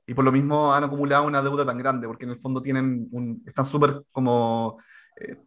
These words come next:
tienen un problema muy grave a nivel de, de, de,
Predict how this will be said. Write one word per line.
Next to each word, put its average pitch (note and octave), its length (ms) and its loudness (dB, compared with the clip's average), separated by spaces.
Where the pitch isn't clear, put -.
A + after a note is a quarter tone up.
tienen E3 200 4
un E3+ 100 2
problema D3+ 440 8
muy D3+ 220 -4
grave D#3 400 4
a D3+ 80 2
nivel C#3+ 360 -2
de, C#3 320 0
de, A#2+ 480 -8
de, A#2 480 -14